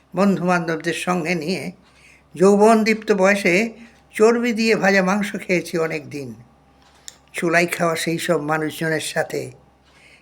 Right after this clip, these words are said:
কিন্তু সম্ভ্রম বাঁচিয়ে পাশে চোলায় ঠেকে ঢোকার সাহস হয়নি কোনো দিন। নিজের কাঁধের মাস্টার মার্কা ব্যাগ আর তার পুঁথির ভারে নুজো হয়েছি আমি।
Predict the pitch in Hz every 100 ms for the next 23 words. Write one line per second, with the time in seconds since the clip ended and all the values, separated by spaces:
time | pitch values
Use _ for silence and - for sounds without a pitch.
0 | _ _ 220 226 214 - 202 220 226 247
1 | 196 143 147 - 117 123 131 170 _ _
2 | _ _ _ _ _ _ _ - 180 226
3 | 196 208 - 185 170 196 214 - - -
4 | - 202 240 226 208 202 160 - 202 175
5 | - 175 147 151 160 151 127 131 123 127
6 | 123 _ _ _ _ _ _ - - -
7 | _ _ _ _ _ 180 190 226 220 214
8 | 254 208 180 196 190 156 - - 175 170
9 | 180 - - 185 175 170 - 156 - -
10 | - - _ _ 147 160 190 247 285 269
11 | 170 175 - 165 156 - 196 202 208 202
12 | 185 - 190 139 160 - - - - 175
13 | 208 196 202 196 170 165 - 156 139 139
14 | 127